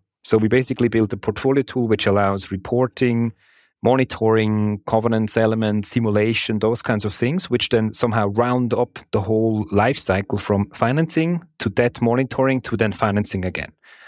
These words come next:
And that's basically the result of the seven, last seven years of loan books, where we are right now. And in principle, that journey must not end here. So there's more stuff that in, along the financing execution management segment that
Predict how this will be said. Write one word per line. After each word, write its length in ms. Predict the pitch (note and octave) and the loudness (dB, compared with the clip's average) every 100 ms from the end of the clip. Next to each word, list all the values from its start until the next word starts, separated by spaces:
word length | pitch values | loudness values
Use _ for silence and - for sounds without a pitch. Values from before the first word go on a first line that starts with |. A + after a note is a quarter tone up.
| - | -4
And 140 | G#2+ G#2 | -2 2
that's 220 | B2+ - | 0 0
basically 460 | C3 B2+ A2+ A#2 A2 | 0 0 0 0 0
the 120 | G#2 | 0
result 420 | G2+ A2+ A2+ A2 | 2 2 2 0
of 160 | A2 - | -8 -8
the 60 | |
seven, 380 | G#2 A#2 G#2 A2 | -2 -2 0 0
last 300 | G#2 G#2+ - | 0 0 0
seven 200 | A2+ G#2 | -2 0
years 220 | G#2+ A2 | -2 -2
of 160 | G#2 G2+ | -2 -2
loan 180 | C#3 D#3+ | -2 0
books, 320 | C3 D#3+ - _ _ _ _ | -2 -4 -12 _ _ _ _
where 200 | G2+ G#2+ | 2 2
we 120 | G#2 G#2+ | 4 2
are 340 | G#2 G2+ F#2+ _ | 2 0 -2 _
right 280 | G2 G2 F#2 | -2 0 2
now. 300 | G#2 C3 B3 - _ _ _ _ _ _ | 0 0 -4 -10 _ _ _ _ _ _
And 220 | - A2+ A2 | -2 2 2
in 80 | |
principle, 460 | G#2 B2+ - C3 B2+ | 2 0 -2 -2 2
that 180 | A#2 A2 | 2 0
journey 560 | A#2+ A#2+ B2 B2 A#2 - - | 0 0 0 0 -2 -6 -4
must 400 | A2 A#2+ A#2+ A#2 | 0 2 0 0
not 180 | A#2 - | -2 0
end 220 | A#2+ A#2 - | -2 -2 -2
here. 260 | E3+ A#2 | 0 0
So 180 | F#2 A2+ | 0 0
there's 240 | G#2+ A#2 | 0 0
more 200 | C#3 D#3+ | -2 -2
stuff 400 | - - F2+ - | -2 0 -2 -2
that 160 | - G2+ | -4 -2
in, 160 | A2+ G2+ | -2 0
along 300 | A2 A2 A2 | 2 2 0
the 80 | G#2+ | -2
financing 480 | A#2 A2+ A2+ A#2 | 0 0 0 -2
execution 500 | F#2+ - - D3 - | -4 -4 -2 -2 0
management 480 | G#2 G2 - G2+ F#2 | 0 0 0 -2 -2
segment 580 | - G#2 A2 F#2+ G2+ - | 0 0 0 -4 -4 -2
that 200 | G2 G2 | -2 -2